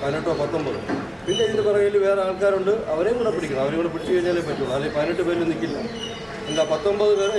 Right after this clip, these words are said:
ഇരുപത്, മുപ്പത് പേർക്കെതിരെ ആക്ഷൻ എടുക്കുമെന്ന് പറഞ്ഞ് കോളേജ് അധികൃതർ. കുറച്ച് പേർക്ക് ഇപ്പോൾ മൂ-, എത്ര, മൂന്ന് വർഷം ഡീബാർ, കുറച്ച് പേർക്ക് ഒരു വർഷം ഡീബാർ, കുറച്ച് പേർക്ക് ആറ് മാസം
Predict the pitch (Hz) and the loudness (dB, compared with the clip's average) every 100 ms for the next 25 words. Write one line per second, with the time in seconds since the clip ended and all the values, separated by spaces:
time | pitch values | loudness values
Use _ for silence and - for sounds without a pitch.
0 | 190 180 208 185 180 220 220 214 202 196 | 4 4 4 2 0 2 2 4 4 4
1 | 190 175 170 190 175 165 160 156 151 156 | 4 2 2 0 2 0 0 -2 -2 -2
2 | 160 - 156 165 147 127 113 - - - | -4 -2 0 0 0 -2 -4 -6 -8 -8
3 | - - - 208 - 175 175 170 165 170 | -6 -6 -4 -4 0 2 2 0 0 0
4 | 160 160 175 180 160 151 151 147 139 127 | 0 0 -2 0 -2 0 2 2 0 -4
5 | 147 165 180 170 170 156 160 156 147 147 | -2 0 0 0 0 -2 0 2 2 0
6 | - - - - - - - 170 196 185 | -4 -8 -8 -8 -10 -8 -4 0 2 2
7 | 170 175 170 160 180 175 165 - 151 147 | 0 0 0 0 2 0 -2 -2 0 0
8 | 147 143 156 175 170 160 156 175 170 151 | 0 0 -2 0 0 2 2 2 -2 -2